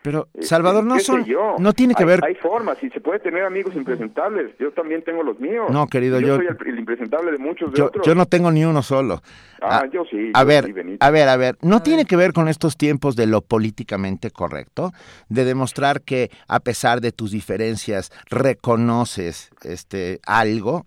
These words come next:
Speaker 1: entre comillas, todas las comillas
Speaker 2: Bueno,
Speaker 1: del mundo.
Speaker 2: está bien,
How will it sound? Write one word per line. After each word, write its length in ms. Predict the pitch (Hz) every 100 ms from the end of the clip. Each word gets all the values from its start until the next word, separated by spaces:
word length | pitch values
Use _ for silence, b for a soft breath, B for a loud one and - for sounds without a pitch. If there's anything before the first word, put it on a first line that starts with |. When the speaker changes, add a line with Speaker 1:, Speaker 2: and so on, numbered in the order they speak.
| _
Speaker 1:
entre 340 | - 92 87 82
comillas, 560 | 78 85 80 127 156
todas 180 | - 101
las 120 | 95
comillas 300 | - 90 107
Speaker 2:
Bueno, 180 | 220 262
Speaker 1:
del 80 | 143
mundo. 240 | 90 82 123
Speaker 2:
está 180 | - 156
bien, 400 | 180 214 233